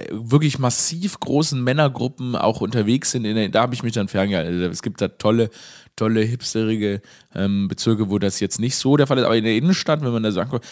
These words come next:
sehr viele Junggesellenabschiede. Also das scheint schon so ein Ding zu sein, dass wenn man da kurz vor der Ehe nochmal richtig ficken will, dann fahren da wohl die Männer hin und machen sich da zum Clown.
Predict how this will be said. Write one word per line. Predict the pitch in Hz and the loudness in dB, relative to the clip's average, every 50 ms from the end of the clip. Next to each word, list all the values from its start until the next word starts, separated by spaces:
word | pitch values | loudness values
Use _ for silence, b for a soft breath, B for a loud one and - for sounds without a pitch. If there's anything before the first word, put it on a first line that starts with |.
| B B B | B B B
sehr | - - 107 104 110 120 120 117 113 | -12 -10 -6 2 6 8 8 8 6
viele | - - 104 101 | 4 0 -2 -2
Junggesellenabschiede. | 98 95 95 98 98 95 87 87 82 85 85 - - - - - - 85 80 76 | 0 0 0 0 0 0 -2 -2 -2 -2 -4 -4 -8 -8 -10 -10 -8 -6 -4 -2
Also | 90 104 113 | 0 0 2
das | 104 120 117 - | 2 2 0 2
scheint | - 135 139 151 160 | 2 2 2 2 2
schon | - 165 147 143 139 | 2 2 4 4 4
so | 135 135 | 2 2
ein | 127 123 | 2 2
Ding | 117 123 135 135 | 0 0 0 0
zu | - - 123 | -2 -2 0
sein, | 113 120 117 117 113 113 B B B B B B | 2 4 4 4 2 -2 B B B B B B
dass | - 107 104 110 113 | -2 0 0 2 2
wenn | 117 117 | 2 4
man | 120 113 110 | 4 4 4
da | 110 104 | 4 2
kurz | - - 143 - - - | 4 2 0 0 0 0
vor | - 123 117 | 0 2 2
der | 113 95 | 2 2
Ehe | - 113 123 123 120 | 2 4 4 4 4
nochmal | 120 117 107 107 110 107 107 | 4 2 2 2 2 0 0
richtig | 98 104 123 127 131 127 - - 123 117 113 - | 0 0 0 0 0 -2 -4 -4 -4 -4 -4 -6
ficken | - - 135 120 - 113 110 107 | -6 -4 -4 -2 -2 -2 0 0
will, | 101 98 104 101 B B B B B B - | 2 2 0 0 B B B B B B -4
dann | 95 98 98 | -4 -4 -2
fahren | - 101 101 123 156 | 0 0 0 2 2
da | 143 135 123 117 | 2 0 2 2
wohl | 117 123 110 | 0 0 0
die | 98 104 107 | 0 -2 -2
Männer | 98 98 92 101 131 127 110 | 0 0 0 2 2 2 0
hin | 98 92 101 101 110 135 170 190 | 0 0 0 0 2 4 2 2
und | 175 - 135 147 156 156 147 156 156 147 135 110 | 2 2 0 0 0 0 -2 -4 -4 -4 -4 -2
machen | 95 95 147 156 160 147 | -2 0 0 0 0 -2
sich | 139 147 143 | -2 -6 -4
da | - 139 135 147 | 0 0 0 0
zum | - - 135 131 | 0 -2 -4 -4
Clown. | - - 120 107 120 127 113 101 | -4 -2 2 4 4 4 4 2